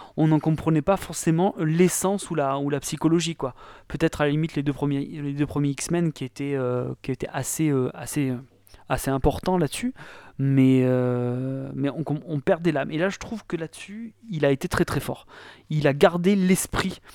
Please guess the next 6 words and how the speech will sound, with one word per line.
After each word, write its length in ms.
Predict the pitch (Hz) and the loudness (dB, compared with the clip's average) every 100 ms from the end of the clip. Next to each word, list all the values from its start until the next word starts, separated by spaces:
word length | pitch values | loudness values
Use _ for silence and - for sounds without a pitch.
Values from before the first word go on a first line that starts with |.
| - - 135 - | -20 -18 -14 -4
Euh, 680 | 135 139 135 135 135 131 131 - | 2 4 4 2 2 0 -2 -4
il... 920 | 170 165 170 165 160 156 151 147 143 - - - - - _ _ - | -4 -2 0 0 0 2 4 2 0 -4 -20 -20 -20 -20 _ _ -10
Le 280 | 214 180 185 | 6 8 10
mec 220 | 196 - | 8 6
a 60 | |
lu, 260 | 156 170 247 | 4 2 -2